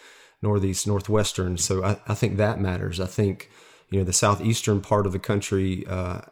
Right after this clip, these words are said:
has still some vestiges of racial discrimination that other parts of the country don't. In,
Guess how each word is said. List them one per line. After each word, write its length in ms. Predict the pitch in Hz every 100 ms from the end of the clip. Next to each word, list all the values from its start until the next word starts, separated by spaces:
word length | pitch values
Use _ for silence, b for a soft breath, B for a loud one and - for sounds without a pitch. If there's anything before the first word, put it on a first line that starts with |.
| _ -
has 340 | 98 107 104
still 240 | - 117 113
some 200 | - 101
vestiges 720 | 104 113 104 90 92 90 90
of 580 | - 95 92 90 90 - B B B B B B B
racial 460 | - 98 107 - 110
discrimination 1080 | 104 - 107 101 98 104 - 95 90 90
that 140 | 95 98
other 160 | 104
parts 260 | 101 101 -
of 60 | -
the 80 |
country 320 | 98 101 - 98
don't. 280 | 113 -
In, 120 | 104